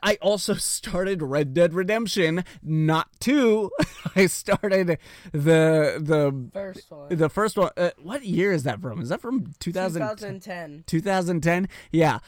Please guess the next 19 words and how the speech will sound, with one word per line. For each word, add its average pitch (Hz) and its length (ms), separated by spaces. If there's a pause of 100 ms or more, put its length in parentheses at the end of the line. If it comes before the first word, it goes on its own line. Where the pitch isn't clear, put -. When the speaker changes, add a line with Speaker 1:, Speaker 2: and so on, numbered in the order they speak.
(120)
Speaker 1:
I'm 185 300
a 185 60
little, 233 600
little 262 260
late 220 260
to 190 100
the 175 100
game 170 300
on 147 160
this 143 220
one, 143 280
but 143 140
I 156 60
started 190 400
Red 165 180
Dead 151 200
Redemption. 135 720
Speaker 2:
I 131 360
Speaker 1:
Um, 127 160